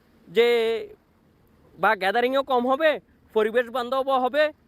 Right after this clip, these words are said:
আপনার নিজেরও একটু ইউনিক, নিজেরও ব্র্যান্ড ভ্যালু পরিচিতি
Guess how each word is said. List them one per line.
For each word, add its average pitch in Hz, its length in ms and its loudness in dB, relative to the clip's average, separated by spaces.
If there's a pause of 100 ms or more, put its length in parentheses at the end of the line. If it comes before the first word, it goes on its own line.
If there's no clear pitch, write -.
(320)
আপনার 220 280 -6
নিজেরও 262 520 0 (140)
একটু 247 460 -10
ইউনিক, 247 420 -4
নিজেরও 233 360 0
ব্র্যান্ড 226 260 -4
ভ্যালু 247 300 -6 (340)
পরিচিতি 233 1000 -6